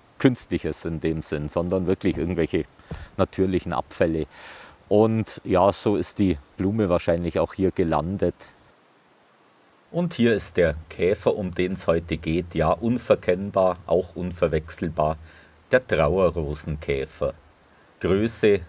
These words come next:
ja, bei mir waren sie so zwischen zehn und zwölf Millimeter groß und damit ist er der kleinste unserer heimischen Rosenkäfer. Mittlerweile der häufigste,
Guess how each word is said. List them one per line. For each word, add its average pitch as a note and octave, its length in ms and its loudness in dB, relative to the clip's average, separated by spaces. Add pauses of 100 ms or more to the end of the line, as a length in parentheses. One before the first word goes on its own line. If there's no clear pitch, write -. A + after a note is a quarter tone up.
ja, E2+ 240 4
bei F2 160 2
mir F2+ 200 0
waren E2 220 0
sie F2 140 -2
so - 180 -6
zwischen D#2+ 480 -8
zehn F#2+ 320 -2
und E2 140 -4
zwölf D#2+ 340 -2
Millimeter A2+ 600 -2
groß G#2 480 -2 (540)
und G2 340 -2
damit F#2 380 0
ist - 320 -4
er F2 260 4
der F#2 320 0 (100)
kleinste F2 760 -2
unserer D#2+ 400 -2
heimischen F2 560 -2 (160)
Rosenkäfer. D#2 1040 -4 (720)
Mittlerweile G2 680 2
der D#2+ 240 0
häufigste, C#3+ 840 0